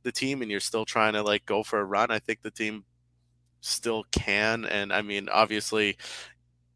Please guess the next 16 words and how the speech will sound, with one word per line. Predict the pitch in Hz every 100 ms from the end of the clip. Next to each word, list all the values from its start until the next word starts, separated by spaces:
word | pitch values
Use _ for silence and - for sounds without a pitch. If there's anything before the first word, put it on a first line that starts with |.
| _ _ _ -
I | 107
mean, | 104 98 -
Cup's | - 107 -
probably | 117 107 110
not | 104 92
<laughs> |
happening. | 120 110 - 139 - - 165 - - -
So, | - - 117 113 - - - - -
uh, | 104 107 107 107 98 -
I | 120
think | - 131
that's | 113 120
gotta | 123 113
be | 113 110
the | 107
goal. | 104 101 104